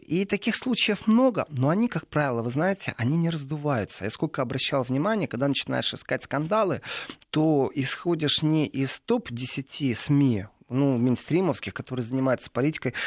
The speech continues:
которые дуют грязь постоянно в сторону России. Об этом я сегодня обязательно расскажу, о, о, о новом китке грязи в сторону России в следующем часе. Э, так вот, э,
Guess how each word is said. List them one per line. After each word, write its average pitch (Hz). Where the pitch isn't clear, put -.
которые 165
дуют 151
грязь 156
постоянно 135
в -
сторону 131
России. 135
Об 127
этом 127
я 127
сегодня 120
обязательно 120
расскажу, 123
о, 123
о, 127
о 143
новом 147
китке -
грязи 110
в 104
сторону 98
России 165
в -
следующем 139
часе. 127
Э, 117
так -
вот, 180
э, 123